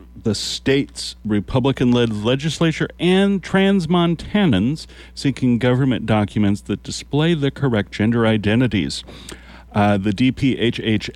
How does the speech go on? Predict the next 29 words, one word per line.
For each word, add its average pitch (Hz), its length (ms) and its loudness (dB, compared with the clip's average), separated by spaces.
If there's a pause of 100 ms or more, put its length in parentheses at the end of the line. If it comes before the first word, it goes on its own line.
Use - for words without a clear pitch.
S 147 380 -2 (260)
new 143 340 4
rule 110 520 0 (200)
says 123 480 0
that 104 260 0
a 101 120 0
person's 131 460 -2
sex 123 320 0
listed 113 340 0
on 104 140 2
a 95 60 0
birth 104 220 0
certificate 101 840 -4
can 95 160 0
now 104 360 2 (180)
only 139 600 2
be 90 240 -6
changed 90 640 -6
if 101 160 -2
it 104 100 -6
were 95 260 -4 (200)
incorrectly 147 1200 0
entered 110 500 0
by 101 420 2
a 95 180 0
data 120 280 2
entry 131 360 0
error, 90 260 0 (680)
or, 117 440 2